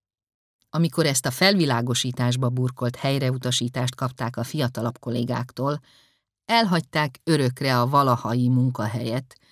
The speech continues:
s onnétól minden baráti összejövetelen hosszasan meséltek arról, hogy az ő értékeik, amiket persze soha nem tudtak megfogalmazni, hogy pontosan mik,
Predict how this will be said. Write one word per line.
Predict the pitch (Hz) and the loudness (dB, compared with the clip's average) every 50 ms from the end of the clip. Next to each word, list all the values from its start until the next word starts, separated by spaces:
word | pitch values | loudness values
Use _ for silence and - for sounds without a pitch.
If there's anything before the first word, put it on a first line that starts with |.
| _ - - _ | _ -20 -20 _
s | - - - | -18 -10 0
onnétól | - 240 240 214 175 156 143 - - 131 127 123 | 2 4 4 6 4 2 0 -2 -4 -2 0 2
minden | 147 208 247 247 190 151 123 131 | 4 4 4 4 4 4 2 2
baráti | 131 127 139 127 117 117 - - - 104 | 2 2 2 2 0 -2 -2 -6 -6 -4
összejövetelen | 131 - - - 135 127 120 110 110 123 127 - 107 107 110 117 | -2 -2 0 0 0 0 0 0 -2 -4 -6 -6 -6 -4 -2 -4
hosszasan | 120 - - 214 247 - - - 160 - - 110 | -4 -2 -2 -2 -2 0 -2 -2 -2 -2 -2 -2
meséltek | 113 113 147 170 - - 117 117 131 107 101 - | -2 0 0 -2 -2 -2 -4 -6 -8 -10 -14 -12
arról, | - - 147 175 170 156 151 143 135 | -4 -2 0 0 0 0 -2 -2 -2
hogy | 127 123 120 123 | -2 -2 -4 -4
az | 117 113 - - _ | -4 -4 -6 -6 _
ő | - 147 147 151 151 | -4 0 2 2 2
értékeik, | 160 156 - 131 127 127 123 127 - - 120 117 120 - - 110 110 117 131 - - | 2 0 -2 -2 0 0 -2 -2 -4 -4 -4 -4 -4 -6 -10 -10 -6 -6 -6 -6 -4
amiket | - 127 135 127 - 120 120 | -2 0 0 0 0 -4 -6
persze | - 123 117 117 - 117 | -4 -4 -4 -4 -2 -2
soha | - - - 220 190 147 | -2 0 0 2 2 2
nem | 127 123 113 | 0 0 -2
tudtak | 113 - 117 - - 117 127 | -2 -6 -10 -8 -8 -6 -4
megfogalmazni, | 123 113 123 - 123 123 131 120 120 123 123 123 120 123 135 139 151 | -4 -6 -6 -6 -8 -6 -4 -2 0 0 2 2 0 0 0 0 0
hogy | 139 127 123 | 0 -2 -2
pontosan | - 127 127 127 131 123 - - 120 120 | -2 0 0 0 0 -2 -2 -2 0 0
mik, | 123 127 135 143 - - - | 0 0 0 -2 -4 -8 -20